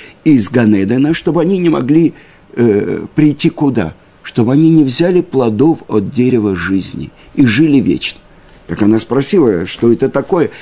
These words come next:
когда он был в саду, почему он не поел от этих плодов? А ответ даёт Рош, Тосфот Рош, Рабейну Аш. И он говорит так, что когда Адам был в Ганедене, в райском саду, ему не нужно было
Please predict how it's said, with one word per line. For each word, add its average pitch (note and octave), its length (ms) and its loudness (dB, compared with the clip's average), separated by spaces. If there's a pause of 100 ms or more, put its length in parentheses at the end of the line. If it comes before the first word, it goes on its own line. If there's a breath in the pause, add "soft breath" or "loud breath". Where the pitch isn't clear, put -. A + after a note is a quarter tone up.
(140)
когда E3 400 0
он F3 120 -4
был F#3 180 2
в C#3 60 -4
саду, E3 340 -2
почему D#3+ 400 -2
он G#3+ 100 2
не G#3+ 100 2
поел A3 360 0
от G#3 140 -2
этих G#3+ 280 -2
плодов? A3 520 -2 (1120)
А G2 160 -2
ответ C3 580 -2 (220)
даёт C3+ 320 0
Рош, G#2+ 440 -2 (380 loud breath)
Тосфот D3 500 -2
Рош, G2+ 400 -4 (220)
Рабейну C3 560 0
Аш. - 340 -8 (440 loud breath)
И D3 100 4
он G3 160 2
говорит E3+ 460 0
так, E3 220 -4 (880)
что - 280 -6
когда C#3+ 720 -4
Адам A2+ 520 -2
был C#3+ 280 2
в G2 120 -4
Ганедене, D3 720 2 (540 loud breath)
в A2+ 160 -8
райском C3+ 400 0
саду, - 360 -2
ему D3+ 200 4
не E3 120 2
нужно F3 320 0
было D#3+ 300 0